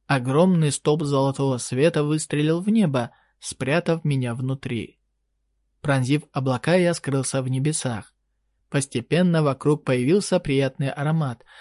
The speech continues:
а с неба пошёл слабый золотой дождь. Он накрыл всю крепость в территории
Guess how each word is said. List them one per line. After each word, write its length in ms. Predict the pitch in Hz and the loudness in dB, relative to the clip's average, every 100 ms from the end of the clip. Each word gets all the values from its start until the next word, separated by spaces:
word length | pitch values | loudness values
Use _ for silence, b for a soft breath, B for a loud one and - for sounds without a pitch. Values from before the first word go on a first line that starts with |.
| B B | B B
а 160 | 143 123 | -4 -4
с 120 | - | -2
неба 280 | 160 190 165 | 0 2 4
пошёл 440 | 156 - 151 151 | 2 2 2 2
слабый 460 | - 131 160 175 160 | -2 -2 0 2 2
золотой 520 | 143 135 127 139 143 | 0 -2 -2 0 0
дождь. 580 | 156 135 110 - _ _ _ _ _ _ _ _ | 0 -2 -4 -12 _ _ _ _ _ _ _ _
Он 220 | 147 143 | 0 0
накрыл 380 | 139 127 147 143 | 0 -2 2 2
всю 220 | 135 139 | 2 -2
крепость 560 | 123 123 165 180 165 - | -4 0 0 0 -4 -2
в 160 | 143 - | -6 -4
территории 720 | 139 120 - 170 160 151 156 | -4 -4 0 2 2 0 -4